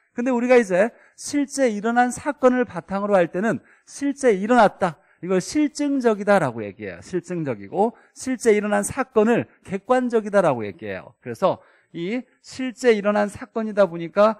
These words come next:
객관적이고 구체적이고 실증적이다, 이런 말을 할 수 있어요. 실제 일어난 사건을 기반으로 할 때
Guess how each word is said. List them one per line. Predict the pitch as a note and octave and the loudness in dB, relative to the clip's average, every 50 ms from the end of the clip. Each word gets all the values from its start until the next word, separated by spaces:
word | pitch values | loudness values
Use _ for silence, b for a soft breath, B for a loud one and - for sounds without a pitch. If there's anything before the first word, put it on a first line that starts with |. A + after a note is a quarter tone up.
| b b _ | b b _
객관적이고 | - F#3 F3+ - - G#3+ G#3+ G#3 G3+ G3 G3 F#3 F3+ F#3+ E3+ F3+ E3 - | -8 -8 -6 0 2 2 2 2 0 -2 -2 -4 -4 -4 -4 -4 -4 -6
구체적이고 | - F#3 - - - G#3 F#3+ F3 F#3 F3 D#3 E3 E3 D3+ F3+ F#3 F3 - C3+ | -10 -20 -10 -2 -2 -2 0 0 -2 -2 -2 -6 -4 0 2 2 4 2 0
실증적이다, | - - C4 C4 - - B3+ A#3+ A#3 G#3 G3 F3+ D#3+ E3+ D#3+ D#3+ | -2 -4 -6 -6 -6 -6 -4 -4 -2 -2 -2 -2 -2 -4 -4 -4
이런 | E3 E3 F3+ F3 | -2 0 0 0
말을 | D#3+ D3+ D3 D3 C#3+ | 0 0 0 0 -2
할 | D3 C#3 | -4 -6
수 | - - | -8 -10
있어요. | A#2 G#2 - - G#2+ G2 F2 C#3+ E3+ F#3 - _ | -14 -14 -10 -10 -10 -8 -4 -4 -4 -4 -6 _
실제 | _ - - A3 - G3 E3 | _ -14 -12 -10 -6 -6 -6
일어난 | D3+ D3 E3 E3+ E3 | -4 -4 -4 -4 -4
사건을 | E3 - - B3 - _ G#3 F#3+ F#3+ F#3 | -6 -6 -8 -12 -8 _ -4 -2 -2 -4
기반으로 | E3 - D#3 D3 D3+ D3 D3 D3 D#3 | -4 -4 -4 -4 -2 -4 -4 -6 -8
할 | D3+ E3 D#3+ C#3 | -8 -8 -12 -12
때 | - - F#2 F2 G#2+ F#3 G#3+ | -14 -14 -10 -2 0 0 0